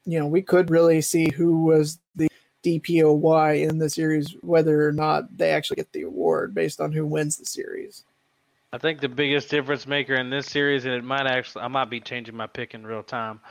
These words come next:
Speaker 2: um, but just the fact, the, the guard situation. Um, you got two all W N B A guards, uh, all W N B A worthy guards, and, and Jackie Young and
Speaker 1: Mm-hmm.
Speaker 2: uh,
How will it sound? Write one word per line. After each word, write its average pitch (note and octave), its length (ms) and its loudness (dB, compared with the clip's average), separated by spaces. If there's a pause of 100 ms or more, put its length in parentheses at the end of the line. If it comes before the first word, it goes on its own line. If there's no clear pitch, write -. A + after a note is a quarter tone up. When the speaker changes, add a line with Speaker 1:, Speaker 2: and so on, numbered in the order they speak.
(300)
Speaker 2:
um, A#2 300 -4
but A#2+ 300 -2
just - 280 -10
the A#2+ 100 -6
fact, B2+ 380 -4
the, A#2+ 100 -8
the A2+ 220 -10
guard C#3 460 0
situation. A2+ 800 -12 (420)
Um, A2 400 -6 (540)
you B2+ 120 -8
got C3+ 440 -4
two F#3 600 0 (460)
all D3 240 2
W D3 360 -2
N C#3+ 100 -10
B C#3 140 -2
A C#3 120 0
guards, B2+ 680 -2
uh, A#2+ 180 -10
all B2+ 180 -4
W C3 280 -6
N A#2+ 60 -12
B B2 120 -6
A A#2 80 -8
worthy A#2 280 -8
guards, A#2 360 -6
and, A#2 160 -18
and A#2 240 -18
Jackie B2+ 400 -4
Young A#2+ 500 -8 (420)
and B2 340 -2
Speaker 1:
Mm-hmm. C#3+ 180 2
Speaker 2:
uh, G#2 380 -8